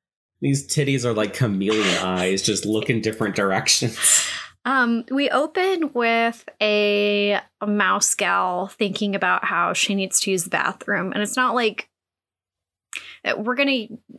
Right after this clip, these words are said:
Speaker 2: learn very quickly that this is a period piece, because when she's thinking about the bathroom, she's thinking about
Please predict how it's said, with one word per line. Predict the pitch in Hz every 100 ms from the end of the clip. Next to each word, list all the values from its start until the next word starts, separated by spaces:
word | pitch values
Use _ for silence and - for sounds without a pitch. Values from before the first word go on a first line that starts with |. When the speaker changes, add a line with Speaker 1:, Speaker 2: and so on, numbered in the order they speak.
| _
Speaker 2:
learn | 240 226 220 220
very | 208 208 202
quickly | - 196 208 196
that | 190 180
this | 196 -
is | 202 185 -
a | -
period | - 175 170 208 214
piece, | 247 269 302 - 139 - _ _ - - - -
because | 233 - 220 208 202 202 -
when | 226 214
she's | - 208
thinking | 285 277
about | 226 202
the |
bathroom, | 196 196 190 196
she's | - 208
thinking | 196 185 185
about | 185 180 165 -